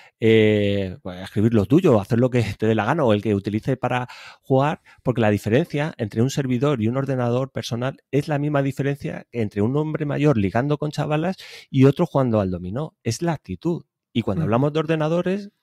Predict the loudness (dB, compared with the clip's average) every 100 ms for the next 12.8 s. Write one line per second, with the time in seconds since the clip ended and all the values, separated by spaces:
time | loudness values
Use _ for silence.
0 | -10 -8 -6 0 2 2 0 -2 -4 -4
1 | -4 -4 -4 -2 -2 -2 -4 -4 -6 -6
2 | -8 -10 -10 -10 -10 -20 _ _ -20 -20
3 | -20 -20 _ -2 0 0 -2 -4 -2 -2
4 | -2 -8 -6 -6 0 2 2 -2 -6 _
5 | _ -10 -8 -6 0 0 0 -6 -8 -8
6 | -6 -6 -6 -8 -8 -12 -20 -12 -12 -10
7 | -12 -10 -10 -6 -4 -4 -6 -4 -4 -6
8 | -8 -10 -12 -14 -14 -14 -14 -4 -2 -2
9 | -4 0 2 4 2 0 0 0 -2 -4
10 | -4 -4 -6 -6 -4 -4 -4 -4 -4 -4
11 | -4 -6 -6 -4 0 0 0 -2 -6 -4
12 | -6 -6 -8 -6 -6 -8 -10